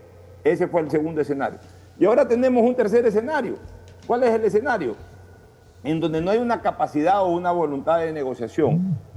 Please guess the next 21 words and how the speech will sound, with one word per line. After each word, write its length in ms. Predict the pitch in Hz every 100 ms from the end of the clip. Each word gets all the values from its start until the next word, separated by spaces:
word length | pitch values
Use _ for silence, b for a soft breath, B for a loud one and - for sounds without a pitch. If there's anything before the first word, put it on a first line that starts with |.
| 151
en 120 | 165
donde 200 | 160 160
se 160 | 151 151
llegó 320 | 147 160 233
igual 300 | 185 180 185
con 180 | 156 160
una 180 | 165
delegación 600 | 156 135 127 117 - 151 143
débil 340 | 151 135 123
al 100 | 120
Parlamento, 600 | - 104 120 147 127 113
en 100 | 120
donde 260 | 127 123 127
hubo 340 | 175 262 226
rupturas 480 | 160 139 - 180 160
políticas 520 | - 135 151 151 131
que 120 | 123
no 100 | 127
debieron 360 | 143 135 147 135
haberse 400 | 127 143 139 135
dado 300 | 139 117